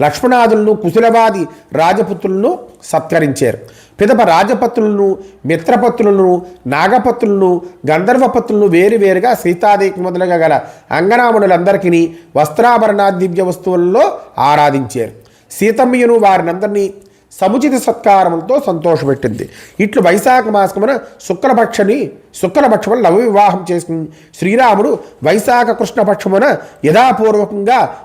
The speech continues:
మిక్కిలి హర్షముతోట అంగదునికి, అంగదుడు అంటే మళ్ళీ రామకుమారుడు కాదండి, లక్ష్మణ కుమారుడు, వివాహ మహోత్సవం చేయించారు. జే-, జ్యేష్ఠ శుక్ల కృష్ణపక్షములో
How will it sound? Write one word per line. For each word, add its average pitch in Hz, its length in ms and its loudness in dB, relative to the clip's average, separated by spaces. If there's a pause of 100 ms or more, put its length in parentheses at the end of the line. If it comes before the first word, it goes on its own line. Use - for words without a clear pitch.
మిక్కిలి 220 360 -2
హర్షముతోట 190 680 0 (460)
అంగదునికి, 185 680 0 (1160)
అంగదుడు 220 320 4
అంటే 226 160 -2
మళ్ళీ 233 180 2
రామకుమారుడు 202 640 0
కాదండి, 151 500 0
లక్ష్మణ 147 280 -4
కుమారుడు, 117 420 -4 (560)
వివాహ 226 340 4
మహోత్సవం 202 640 -2
చేయించారు. 135 440 -4 (440)
జే-, 151 260 0
జ్యేష్ఠ 190 420 0
శుక్ల 226 500 0 (500)
కృష్ణపక్షములో 196 920 0